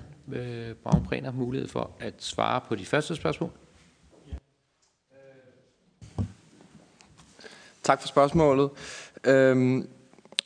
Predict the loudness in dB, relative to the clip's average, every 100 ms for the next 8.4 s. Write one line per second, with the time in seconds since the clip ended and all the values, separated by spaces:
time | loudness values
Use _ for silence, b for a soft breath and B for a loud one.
0 | _ _ _ _ _ _ _ _ -4 2
1 | 8 8 8 4 6 6 6 6 4 2
2 | 0 -4 -2 -4 -6 B B -4 0 2
3 | 2 0 0 -2 -2 -4 -6 -16 -12 -8
4 | -6 -6 -2 0 0 -4 -8 -2 0 0
5 | -2 -4 -2 -2 -2 0 0 -2 -4 -4
6 | -6 -8 -16 -20 -20 _ _ -4 -2 -2
7 | -4 -2 -4 0 -2 -2 -4 -4 -4 -2
8 | 2 4 2